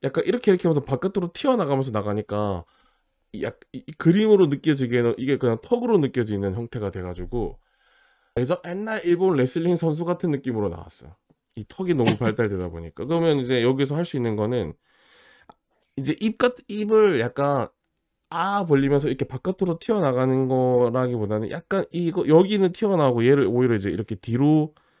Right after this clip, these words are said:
살짝 빼주시면서 얘를 같이 이렇게 뒤로 빼주시면은 요렇게 하면 되겠죠. 여기는 튀어나오는데 요렇게, 요렇게, 이렇게 들어가면 되겠죠. 그거 말고는 이것도 마찬가지로 이미지는 엄청 잘 보신 거예요.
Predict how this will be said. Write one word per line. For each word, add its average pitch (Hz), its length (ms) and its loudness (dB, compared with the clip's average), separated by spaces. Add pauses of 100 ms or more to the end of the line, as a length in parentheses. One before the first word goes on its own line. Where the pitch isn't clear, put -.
(160)
살짝 139 380 -6
빼주시면서 139 640 0
얘를 123 200 4
같이 104 300 -8
이렇게 120 120 -4
뒤로 113 320 -2
빼주시면은 143 680 0 (840)
요렇게 131 260 -4
하면 120 200 2
되겠죠. 95 400 -10 (200)
여기는 107 320 -4
튀어나오는데 98 600 -2
요렇게, 98 280 -4
요렇게, 95 280 -6
이렇게 92 180 -8
들어가면 101 360 -6
되겠죠. 90 380 -12 (1500)
그거 165 300 4
말고는 165 640 2 (100)
이것도 170 300 -4
마찬가지로 139 640 0
이미지는 170 800 2
엄청 170 300 -2
잘 127 180 -2
보신 113 320 -4
거예요. 98 380 -4